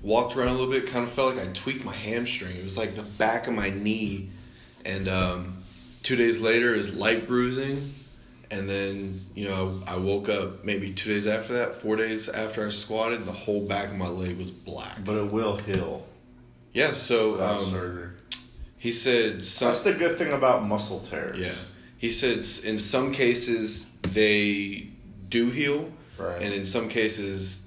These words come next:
Speaker 1: they don't, and the muscles actually start to come up.
Speaker 2: But it has good blood flow
Speaker 1: Yeah.
Speaker 2: to that area.
Speaker 1: Yeah. He said, he said everything, he said the biggest tear is about eighty percent. Eighty percent back to normal.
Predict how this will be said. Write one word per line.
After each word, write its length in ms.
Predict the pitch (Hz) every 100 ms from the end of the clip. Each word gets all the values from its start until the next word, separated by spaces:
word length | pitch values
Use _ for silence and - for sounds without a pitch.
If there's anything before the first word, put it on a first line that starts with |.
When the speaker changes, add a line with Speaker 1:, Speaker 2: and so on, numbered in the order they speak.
| -
Speaker 1:
they 160 | 101 92
don't, 400 | 92 107 107 90
and 180 | 98 92
the 40 |
muscles 420 | 92 104 104 107 98
actually 460 | 95 95 98 98
start 340 | 92 - 95 92
to 160 | 92 92 - - -
come 280 | - 92 92
up. 140 | 98 95
Speaker 2:
But 100 | 107
it 120 | 107
has 200 | 101 98
good 240 | 104 98
blood 240 | 92 92 90
flow 400 | - 80 78 80 90
Speaker 1:
Yeah. 140 | 90
Speaker 2:
to 80 | -
that 160 | 87 85
area. 360 | 85 82 80 80
Speaker 1:
Yeah. 120 | 82
He 220 | 98 98
said, 420 | 104 110 107 104
he 100 | 107
said 240 | 110 127 110
everything, 720 | 110 113 123 110 107 101 101 - - -
he 80 | 107
said 220 | 143 -
the 80 | 101
biggest 720 | 95 131 135 139 - - -
tear 460 | - 117 107 95 92
is 200 | 104 101
about 340 | 95 92 92
eighty 200 | 95 101 95
percent. 520 | 98 92 - - - - - - - -
Eighty 160 | 104 98
percent 420 | 95 - 95 92
back 260 | 92 92 92
to 360 | - 90 92 92 -
normal. 540 | 104 95 92 92 92